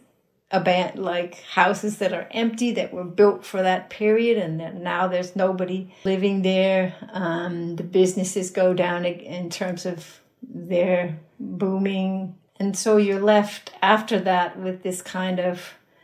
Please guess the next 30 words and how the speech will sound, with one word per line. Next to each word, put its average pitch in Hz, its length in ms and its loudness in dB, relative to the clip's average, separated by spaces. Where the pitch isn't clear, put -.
"This 190 320 -2
is 190 180 -10
my 185 180 0
community, 196 600 2
but 185 220 -2
it's 180 200 -4
not 185 240 -10
the - 80 -10
same." 247 640 0
And 214 220 8
you 208 60 8
have 202 140 6
lots 185 240 2
of 214 120 -6
trucks 269 400 4
then 180 260 -2
because 185 380 -6
you've 190 120 -4
gotten 190 420 -2
into 185 360 0
the 175 440 -2
production 180 680 -4
phase. 170 540 -4
So - 120 -4
you've 214 200 0
got 220 220 6
a 190 60 6
lot 185 260 8
of 185 120 4
gas 180 600 0